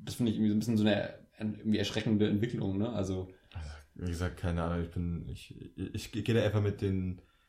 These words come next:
Speaker 2: ich glaub, es waren in Indien, die, die ganzen Polizisten, wo dann irgendwie, wenn da mal einer ohne Maske rumgerannt ist, in dem, wegen dem Coronavirus, einfach mit den Bambusstöcken hinterher und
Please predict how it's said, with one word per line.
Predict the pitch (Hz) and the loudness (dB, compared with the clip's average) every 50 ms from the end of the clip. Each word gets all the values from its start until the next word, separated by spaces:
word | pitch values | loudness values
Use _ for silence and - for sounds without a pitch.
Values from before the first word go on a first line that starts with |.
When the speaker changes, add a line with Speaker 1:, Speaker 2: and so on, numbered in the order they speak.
| _ _ _ - | _ _ _ -8
Speaker 2:
ich | 90 82 90 90 - | -6 -4 -4 -2 0
glaub, | 104 92 | 0 0
es | 95 - | 0 0
waren | 101 95 95 | 0 0 0
in | - 104 104 | 2 2 2
Indien, | 98 92 92 92 87 | 4 4 4 2 2
die, | 85 90 90 87 87 85 80 | 2 2 2 2 2 2 0
die | 92 | -2
ganzen | - - 90 87 - - - | -2 -2 -2 -2 -4 -6 -4
Polizisten, | - 90 87 82 - - 95 82 - - - 85 82 82 82 85 85 85 | -2 -2 -2 -2 -2 -4 -4 -6 -4 -4 -4 -2 -2 -2 -2 -4 -4 -4
wo | 85 87 | -2 -2
dann | 87 87 87 87 87 87 - - _ _ - - - - - - - - - - _ _ | 0 0 0 0 -2 -2 -6 -10 _ _ -20 -20 -20 -20 -20 -20 -20 -20 -20 -20 _ _
irgendwie, | 123 120 113 110 104 107 98 | 2 4 6 6 6 6 4
wenn | 110 107 | 6 6
da | 107 | 6
mal | 104 101 101 | 6 6 4
einer | - 107 104 104 101 - | 4 4 4 4 4 4
ohne | 113 113 110 | 6 6 6
Maske | 104 110 113 110 - - | 6 6 4 2 0 -2
rumgerannt | 113 107 113 117 117 110 110 113 117 110 | 0 0 0 0 2 2 2 2 2 0
ist, | 123 123 117 117 | -2 -4 -2 -2
in | 107 110 | -2 0
dem, | 107 101 101 | 0 0 2
wegen | 98 104 104 104 | 2 2 2 0
dem | 101 | -2
Coronavirus, | 98 - 101 98 107 107 110 104 98 104 107 104 101 104 101 101 - | -2 -4 -2 0 2 2 2 2 2 2 2 4 4 4 2 2 0
einfach | - 104 - 110 101 | 0 0 0 0 0
mit | 98 101 98 - | 0 0 0 0
den | 101 98 98 95 95 95 92 90 | 2 2 2 2 2 0 -2 0
Bambusstöcken | - 95 104 104 104 101 - - 107 101 - 107 104 98 98 95 92 90 - 71 | 0 2 2 2 2 0 0 0 -2 0 0 0 0 0 0 0 -2 -4 -4 -2
hinterher | 82 107 107 107 101 95 98 95 98 98 95 | 0 0 2 2 4 4 4 4 4 4 2
und | 90 92 92 92 92 | 2 0 0 -2 -4